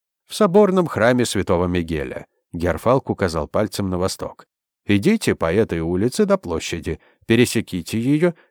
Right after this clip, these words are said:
и окажетесь прямо перед ним. Этот собор один из самых красивых и величественных во всём мире. Не ошибётесь. Предъявите значок любому священнику и скажите, что вы по делу об убийстве.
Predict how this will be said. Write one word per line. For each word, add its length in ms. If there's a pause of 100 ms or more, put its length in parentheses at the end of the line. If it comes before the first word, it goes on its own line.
и 100
окажетесь 640
прямо 340
перед 280
ним. 220 (260)
Этот 300
собор 340
один 240
из 100
самых 300
красивых 640
и 40
величественных 800
во 120
всём 380
мире. 320 (320)
Не 80
ошибётесь. 680 (360)
Предъявите 580
значок 400
любому 380
священнику 600
и 60
скажите, 440
что 240
вы 280
по 180
делу 280
об 140
убийстве. 640